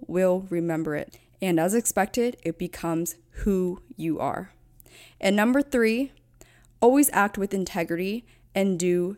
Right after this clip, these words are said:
the right thing. People will remember you,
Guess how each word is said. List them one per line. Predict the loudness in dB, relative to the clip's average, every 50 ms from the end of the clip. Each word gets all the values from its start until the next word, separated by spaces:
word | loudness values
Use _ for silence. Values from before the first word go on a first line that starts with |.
| -12 -6
the | 0 2 2 2
right | 2 0 -2 -2 -4 -4 -8 -12 -16 _ _
thing. | -6 -4 -4 -4 -4 -6 -8 -12 _ -20 -20 _ _ -10 -4
People | 2 2 2 2 4 2 2 2 2
will | 2 0 2
remember | 0 0 0 0 0 0 0 0 -2 -4
you, | -4 -2 -2 0 0 0 -2